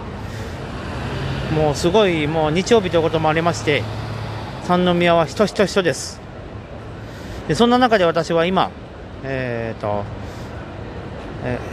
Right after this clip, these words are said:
ー、シンガーのアイブリーさんのストリートライブを見に来ております。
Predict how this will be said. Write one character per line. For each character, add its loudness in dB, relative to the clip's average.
ー、 -10
シ 4
ン 2
ガ 6
ー 4
の 2
ア 8
イ 6
ブ 0
リ 2
ー -2
さ -2
ん -4
の 2
ス -8
ト 4
リ 4
ー 0
ト 4
ラ 8
イ 4
ブ 0
を 4
見 -2
に 0
来 -10
て 0
お 2
り -4
ま -2
す。 0